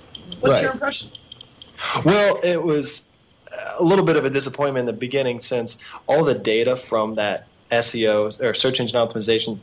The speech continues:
Speaker 2: segmentation that's, um, I think, under traffic sources was really coming from P P C. It's all P P C data, so <laughs> kind of a, a little disappointment there, and it wasn't organic data that they were segmenting. But, I mean, it really doesn't matter. You know,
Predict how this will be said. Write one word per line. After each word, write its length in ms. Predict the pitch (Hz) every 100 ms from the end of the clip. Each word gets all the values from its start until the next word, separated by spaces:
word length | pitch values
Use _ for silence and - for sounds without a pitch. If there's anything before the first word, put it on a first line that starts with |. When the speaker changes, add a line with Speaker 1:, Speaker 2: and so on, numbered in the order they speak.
| -
Speaker 2:
segmentation 960 | - - 117 117 104 - 110 110 131 120
that's, 380 | 104 95 - -
um, 280 | 101 98
I 60 | 98
think, 180 | 127 120
under 160 | 104
traffic 360 | 90 107 107 113
sources 420 | - 120 120 113 - - - -
was 160 | 139 135
really 200 | 185 -
coming 260 | 143 127
from 160 | 120 107
P 220 | - 131
P 100 | 123
C. 200 | - 120
It's 120 | 113
all 120 | 131
P 220 | 131 - 123
P 160 | 117
C 280 | 110 110 113
data, 420 | 117 120 120 120 - - -
so 580 | - 113 107 101 95 - - -
<laughs> 680 | 113 - - - - - -
kind 200 | 123 113
of 140 | 104
a, 300 | 107 104 101
a 60 | 117
little 160 | 120 113
disappointment 560 | 117 113 117 107 101
there, 160 | 110 107
and 100 | 107
it 100 | 113
wasn't 260 | 117 113
organic 580 | 104 98 120 110 104 101
data 300 | 127 117 110
that 160 | 104 98
they 100 | 101
were 80 | 95
segmenting. 560 | - 110 104 101 107
But, 340 | 139 123 113 - - -
I 80 | 143
mean, 280 | 139 131 - 98 - _ _ _ - - -
it 80 | 143
really 240 | 165 151
doesn't 260 | 135 120 117
matter. 320 | 113 117 117
You 120 | 117
know, 120 | 113